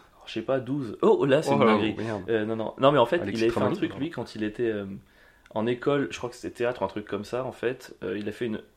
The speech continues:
Speaker 1: un show en fin d'année, et genre, euh, les profs ont dit, euh, non.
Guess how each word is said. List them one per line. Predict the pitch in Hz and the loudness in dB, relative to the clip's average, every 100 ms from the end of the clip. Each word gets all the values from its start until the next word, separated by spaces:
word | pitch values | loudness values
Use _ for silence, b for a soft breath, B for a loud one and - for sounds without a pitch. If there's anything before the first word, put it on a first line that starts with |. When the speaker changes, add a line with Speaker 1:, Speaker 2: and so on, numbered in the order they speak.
| - | -6
Speaker 1:
un | 107 | -6
show | - 139 | -2 -2
en | |
fin | 120 117 | -2 -2
d'année, | 107 107 120 135 - | -2 0 -2 -4 -8
et | 107 | -10
genre, | 104 110 110 | -6 -4 -4
euh, | 95 92 b b b b - | -6 -8 b b b b -6
les | 113 | -6
profs | - 165 160 - | 2 4 4 2
ont | 110 | -4
dit, | 110 113 | 2 2
euh, | 98 | 4
non. | 98 | 0